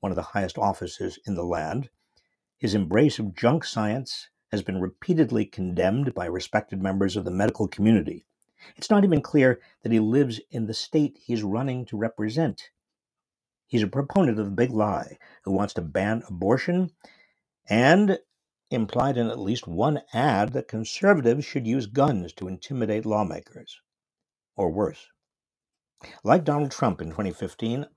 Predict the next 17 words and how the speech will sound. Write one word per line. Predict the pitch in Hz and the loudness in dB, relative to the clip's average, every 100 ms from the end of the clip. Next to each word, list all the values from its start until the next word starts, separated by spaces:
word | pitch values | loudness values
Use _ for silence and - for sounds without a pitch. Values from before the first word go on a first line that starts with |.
| _ - | _ -2
Oz | 123 175 160 | 2 2 0
is | - - | -4 -12
politically | - 113 110 170 170 - 127 | -8 -4 0 2 2 0 -4
viable | 82 87 107 113 95 101 127 | -4 -2 2 2 2 -2 -6
only | - 151 160 | -4 0 0
because | 131 117 110 101 - _ | 0 -2 -2 -2 -4 _
skilled | - - - 175 185 180 165 - _ - | -12 -12 0 4 4 4 2 -4 _ -8
T | 139 131 | -2 2
V | 156 175 | 2 0
producers | - 82 78 - - - - _ _ _ | -4 -6 -6 -10 -20 -20 -20 _ _ _
and | 98 113 120 | -4 -2 -2
editors | 113 95 - 78 98 - _ _ _ | -4 -4 -6 -10 -14 -18 _ _ _
spent | - 113 120 | -6 -4 -2
years | 110 160 104 78 | 4 6 6 0
crafting | - 104 113 - 113 107 | -8 -4 -4 -6 -10 -8
an | 110 | -4
illusion | 98 101 123 180 175 117 87 - | -4 -2 0 2 2 0 -4 -10